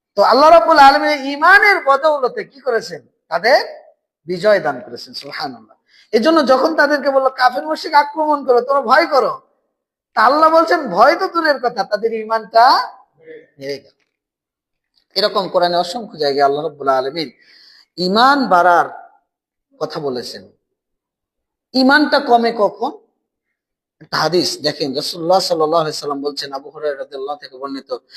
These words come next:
যে, "লা ইয়াজনি জানি হিনা ইয়াজনি ওয়া হুয়া মুমিন।" আল্লাহ রাসূল বলছেন, "কোন ব্যভিচারী মুমিন অবস্থায় ব্যভিচার করে না।" কোন মদ্যপায়ী, "ওয়ালা ইয়াশরাবুল খামরা হিনা ইয়াশরাবু ওয়া হুয়া মুমিন।"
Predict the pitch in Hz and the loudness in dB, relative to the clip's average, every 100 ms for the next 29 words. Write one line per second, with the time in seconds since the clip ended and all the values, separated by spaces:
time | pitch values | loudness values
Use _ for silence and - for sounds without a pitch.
0 | - - 139 147 147 151 156 175 - 160 | -20 -14 -4 0 2 2 4 2 -2 -8
1 | 135 - 156 143 123 127 170 165 139 139 | -10 -4 -2 -2 -4 -12 -12 -6 -4 -6
2 | - - _ _ _ _ _ _ _ _ | -8 -20 _ _ _ _ _ _ _ _
3 | - 135 160 139 139 139 117 98 - _ | -2 -2 -2 -2 -4 -8 -12 -18 -20 _
4 | _ _ _ _ _ - 151 180 226 208 | _ _ _ _ _ -4 0 0 0 0
5 | 226 233 214 226 226 175 220 269 285 294 | 0 0 0 0 0 2 2 2 2 2
6 | 262 254 302 320 294 294 - 269 214 220 | 4 2 2 0 0 -2 -2 -2 0 -2
7 | 254 226 202 175 151 123 - _ _ _ | -2 0 0 0 -8 -8 -18 _ _ _
8 | _ _ _ _ _ _ 226 269 311 339 | _ _ _ _ _ _ 0 4 6 6
9 | 359 - 202 247 302 - 311 285 240 202 | 4 0 2 4 4 2 0 4 4 4
10 | 156 139 190 185 285 330 - - 285 277 | 0 0 2 4 4 4 2 0 0 0
11 | 269 220 - 339 320 262 269 311 277 285 | 0 -2 -6 -6 2 2 2 -2 0 2
12 | 330 - - 254 233 226 233 226 208 226 | 2 0 0 0 2 0 0 -2 -4 -6
13 | 175 165 | -12 -16